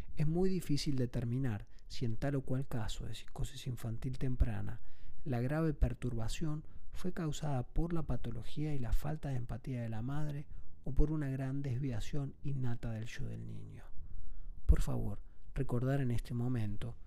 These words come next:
la frase de Freud del principio. Continúo. Es un hecho comprobado que muchas madres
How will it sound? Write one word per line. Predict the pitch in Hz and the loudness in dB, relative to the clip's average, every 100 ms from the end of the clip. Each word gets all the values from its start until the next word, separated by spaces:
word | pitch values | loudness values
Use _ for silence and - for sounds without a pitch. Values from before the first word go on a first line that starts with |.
| - - | 0 0
la | - | 2
frase | 113 - 110 - | 2 2 -4 -4
de | 113 | -4
Freud | - 110 104 117 - - - | -4 -2 -2 -2 -4 -6 -2
del | 139 | 4
principio. | - 117 - 127 - - - - - - - - - - - - - - - - - | 4 4 0 -4 -6 -6 -8 -10 -8 -10 -12 -8 -4 -2 2 2 2 -4 -6 -2 -2
Continúo. | - 151 151 139 113 - - - - - - - - | 0 0 0 0 -2 -2 -2 -4 -12 -10 -8 -6 -4
Es | 156 | 0
un | 165 | 2
hecho | 185 185 175 | 2 0 0
comprobado | 143 127 120 120 165 117 92 - - - | 2 6 6 4 0 -2 -4 -6 -8 -8
que | - | -4
muchas | 127 160 190 170 | -2 -2 -2 0
madres | 139 170 180 | 2 0 0